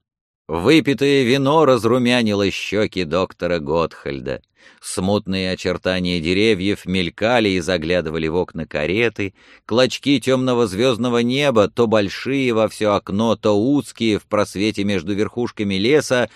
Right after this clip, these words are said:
быстро проносились мимо окон. В одно из них, опущенное,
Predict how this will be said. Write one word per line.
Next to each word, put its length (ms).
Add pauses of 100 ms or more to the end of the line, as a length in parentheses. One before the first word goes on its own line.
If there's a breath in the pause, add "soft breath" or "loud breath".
(180 soft breath)
быстро 640
проносились 880
мимо 380
окон. 480 (380 loud breath)
В 120
одно 260
из 240
них, 420
опущенное, 920